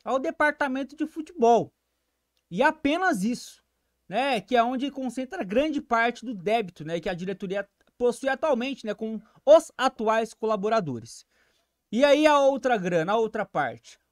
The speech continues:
Ontem, o... eu trouxe até pra vocês aqui, né, ontem, quarta e na terça também, né,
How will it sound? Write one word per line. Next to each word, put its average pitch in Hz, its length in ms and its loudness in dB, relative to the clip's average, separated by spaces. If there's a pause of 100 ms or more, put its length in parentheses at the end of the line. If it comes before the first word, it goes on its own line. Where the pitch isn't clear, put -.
(120)
Ontem, 269 600 6 (140)
o... 233 540 -6
eu 240 100 4
trouxe 277 320 -2
até 262 140 -8
pra 277 120 -6
vocês 220 440 -4
aqui, 196 360 -4 (920)
né, 196 260 -2
ontem, 330 680 -6 (360)
quarta 311 400 0
e 294 40 -6
na 277 160 -6
terça 226 440 0
também, 147 360 -6
né, 165 220 -8